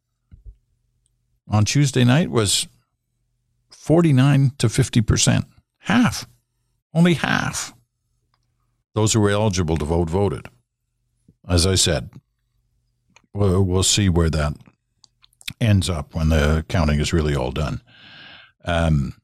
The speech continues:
last time round in twenty seventeen, it was fifty-four percent.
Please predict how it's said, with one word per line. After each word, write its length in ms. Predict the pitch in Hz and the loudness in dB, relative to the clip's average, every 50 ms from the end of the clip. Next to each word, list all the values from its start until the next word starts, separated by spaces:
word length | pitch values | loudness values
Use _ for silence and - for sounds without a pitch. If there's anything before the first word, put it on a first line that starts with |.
| _ _ _ _ _ _ _ - | _ _ _ _ _ _ _ -6
last 300 | 98 104 113 110 - - | -2 -2 -2 -2 -2 -2
time 260 | 120 113 101 95 92 | 0 2 2 2 2
round 260 | 95 95 90 92 92 | 2 2 2 2 2
in 140 | 82 78 - | 0 0 -2
twenty 240 | - - 101 90 85 | -4 -2 -2 0 0
seventeen, 560 | - 98 90 82 78 76 - 107 101 95 92 | 0 0 -2 -2 -4 -4 -2 0 2 2 2
it 100 | 87 80 | 2 0
was 280 | 80 85 82 - - | -2 -2 -4 -4 -6
fifty-four 600 | - - - 98 87 - 92 - - 95 87 87 | -8 -4 -4 -4 -2 -2 -4 -4 -2 -2 -2 -2
percent. 440 | 80 - 82 78 - 147 123 95 - | -2 -4 -4 -4 -6 -6 -8 -8 -12